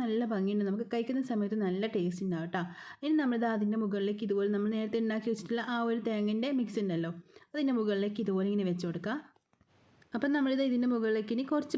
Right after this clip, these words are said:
പഞ്ചസാര ഇട്ട് കൊടുക്കുന്നുണ്ട്. അപ്പോൾ ഇതുപോലെ പഞ്ചസാര ഇട്ട് കൊടുക്കുമ്പോൾ നല്ല ടേസ്റ്റ് ആയിരിക്കും കേട്ടോ ഉണ്ടാകാൻ. നമ്മളിത് കഴിക്കുന്ന സമയത്ത് ഇങ്ങനെ നമുക്ക് ചെറുതായിട്ട് കടിക്കാൻ കിട്ടുന്നുള്ള പഞ്ചസാരന. ഇനി നമുക്കിത് ഇതുപോലെ ഇങ്ങനെ ഒന്ന് മടക്കി വെക്കാം കേട്ടോ. ഇതിങ്ങനെ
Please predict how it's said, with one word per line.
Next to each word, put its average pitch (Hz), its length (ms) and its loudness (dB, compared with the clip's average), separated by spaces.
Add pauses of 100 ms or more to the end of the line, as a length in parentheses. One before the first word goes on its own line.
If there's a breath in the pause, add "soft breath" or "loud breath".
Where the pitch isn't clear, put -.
പഞ്ചസാര 220 340 0
ഇട്ട് 196 100 -2
കൊടുക്കുന്നുണ്ട്. 185 360 0
അപ്പോൾ 233 160 -2
ഇതുപോലെ 233 340 2
പഞ്ചസാര 262 420 0
ഇട്ട് 254 100 -6
കൊടുക്കുമ്പോൾ 220 400 0
നല്ല 208 220 0 (140)
ടേസ്റ്റ് 220 300 -2
ആയിരിക്കും 196 240 -2
കേട്ടോ 196 140 -4
ഉണ്ടാകാൻ. 190 300 0 (100)
നമ്മളിത് 208 340 -2
കഴിക്കുന്ന 220 400 -2
സമയത്ത് 208 300 -2
ഇങ്ങനെ 220 180 -2
നമുക്ക് 226 260 -4
ചെറുതായിട്ട് 226 640 -2
കടിക്കാൻ 240 400 -2
കിട്ടുന്നുള്ള 185 440 -2
പഞ്ചസാരന. 180 600 -2 (420 loud breath)
ഇനി 320 180 2
നമുക്കിത് 247 400 2
ഇതുപോലെ 226 300 2
ഇങ്ങനെ 214 180 0
ഒന്ന് 247 180 2
മടക്കി 202 360 0
വെക്കാം 175 200 -2
കേട്ടോ. 190 280 -2
ഇതിങ്ങനെ 202 280 0